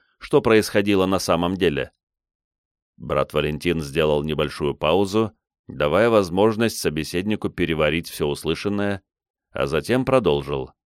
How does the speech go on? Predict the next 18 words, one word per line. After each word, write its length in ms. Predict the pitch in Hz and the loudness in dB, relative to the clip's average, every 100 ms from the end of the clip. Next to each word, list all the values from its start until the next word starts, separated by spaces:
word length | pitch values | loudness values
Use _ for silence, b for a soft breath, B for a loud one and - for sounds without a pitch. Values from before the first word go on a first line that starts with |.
| _ _ _ _ _ _ _ - | _ _ _ _ _ _ _ -2
Так 340 | 92 131 113 | 2 2 2
проходили 640 | 107 120 117 107 113 113 | 2 2 4 2 4 4
сотни 440 | 104 - 107 - 98 | 2 4 2 2 2
лет. 400 | 98 98 - - _ _ _ _ _ _ | 4 2 0 -14 _ _ _ _ _ _
Святые 500 | - - 85 131 151 | -14 -4 0 4 4
братья 640 | 127 131 131 - 120 120 | 6 4 4 4 4 4
непрестанно 840 | 98 76 90 104 107 98 113 113 107 | 0 -2 -4 0 0 2 0 2 2
находились 600 | 104 92 90 90 87 87 | 0 0 0 0 -2 -4
в 140 | - | -10
поисках, 640 | - 98 110 - 107 101 - _ _ _ _ | 0 2 2 0 -4 -4 -8 _ _ _ _
осознавшие 800 | - - 95 95 87 110 - 101 | -8 -2 0 2 2 2 2 2
свою 260 | 95 92 92 | 2 2 2
сущность 540 | - 104 104 101 95 | 2 -2 0 -2 -4
носители 440 | 95 90 98 87 85 | -2 -4 -4 -4 -4
скверны 640 | - 87 107 104 104 98 - _ _ _ | -4 2 4 4 0 -2 -6 _ _ _
начали 440 | - 82 110 120 113 | -4 -2 0 2 2
постепенно 640 | 110 104 98 107 104 98 | 2 0 0 2 2 2
вырождаться, 880 | 90 87 78 69 85 95 - 101 | 2 2 2 2 0 0 0 0